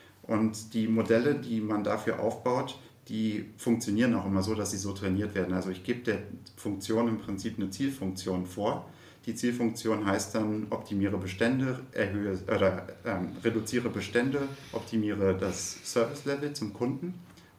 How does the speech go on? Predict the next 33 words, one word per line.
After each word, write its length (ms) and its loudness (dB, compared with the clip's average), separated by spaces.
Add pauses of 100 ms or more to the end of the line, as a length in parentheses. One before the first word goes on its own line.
Und 200 2
dann 120 4
lasse 200 0
ich 60 -8
dieses 260 -4
Modell 320 2
über 140 4
die 80 0
letzten 800 -2 (220)
vier 500 0
Jahre, 300 2
also 160 0
von 200 0
minus 300 2
vier 280 0
bis 220 -2
minus 600 0
ein 280 2
Jahr 240 0
durchlaufen, 640 -4
dass 180 -2
der 80 0
drei 240 0
Jahre 320 4
Historie 420 -2
hat 180 -4
beispielsweise. 640 -2 (480)
Und 300 2 (680)
er 180 4
trainiert 460 2
dann 180 2
und 140 -2
guckt, 400 -8